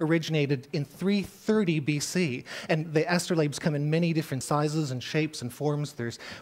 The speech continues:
portable ones, there's large display ones, and I think what's common to all astrolabes is that they're beautiful works of art. There's a quality of craftsmanship and precision that is just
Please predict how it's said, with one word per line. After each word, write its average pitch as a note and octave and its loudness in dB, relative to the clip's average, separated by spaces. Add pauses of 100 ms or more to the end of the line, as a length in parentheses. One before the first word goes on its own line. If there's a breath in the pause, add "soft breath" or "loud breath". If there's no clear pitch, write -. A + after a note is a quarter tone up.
portable G3 4
ones, F3 2
there's C#3 -2
large C#3+ 0
display D3 2
ones, C#3 0 (340 loud breath)
and F3 2
I - 2
think D4 0
what's - 0
common G3 2
to E3+ 0
all E3 2
astrolabes C3+ 0 (160 loud breath)
is D3 2
that D#3 0
they're C#3+ 2 (140)
beautiful G3 2
works D3 0
of B2+ 0
art. B2+ -2 (180 loud breath)
There's C#3 -4
a D#3 -2
quality F3 2
of B2 -6
craftsmanship - -2
and B2+ -6
precision D3 -4 (280 loud breath)
that D3 2
is C#3 0
just D3+ -4